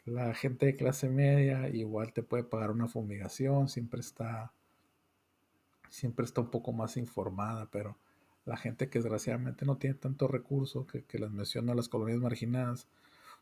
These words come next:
pues apenas viven al día, ¿no? No es, no es como que, que muchas veces por negligencia no lo van a hacer, sino que simple y sencillamente para empezar, muchas veces la gente no sabe,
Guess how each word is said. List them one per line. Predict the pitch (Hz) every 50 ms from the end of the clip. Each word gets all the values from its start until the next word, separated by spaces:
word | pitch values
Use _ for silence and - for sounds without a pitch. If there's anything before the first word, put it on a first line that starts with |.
| _ _ _
pues | - 113 110 - 117
apenas | - - - 131 135 135 135 120 123
viven | 127 123 135 143 143
al | 113 98 95
día, | 110 117 139 131 101
¿no? | 113 123 139
No | 135 139 139 131 135
es, | 131 - - - - - -
no | 131 123 123 120 117
es | 120 - -
como | - 139 131 123 120 117
que, | - - 104 101 95 95 - - _ _ _ _ _ _ _ _ _ _ _ _ _ _ _ _ _ _ _ _ _ _ _ _ _ _ _ _ _ _
que | - 120
muchas | 117 120 113 - - 139
veces | 127 117 131 120
por | - - 123 120
negligencia | 117 113 107 107 104 104 - - 120 123 - 127 113
no | 113 117
lo | 113 113 113
van | 117 113
a | 113
hacer, | 113 - - - 165 147
sino | - 131 123 117 117
que | - 120
simple | - - 120 120 - 131
y | 120
sencillamente | 113 - 117 117 117 117 120 120 113 - 127
para | - - 120 123
empezar, | 117 117 - 117 - - 190 196
muchas | 202 190 170 - 185 190
veces | 180 - - 190
la | 180 156 135
gente | - - 131 139 - -
no | 127 127
sabe, | - - - 85 - -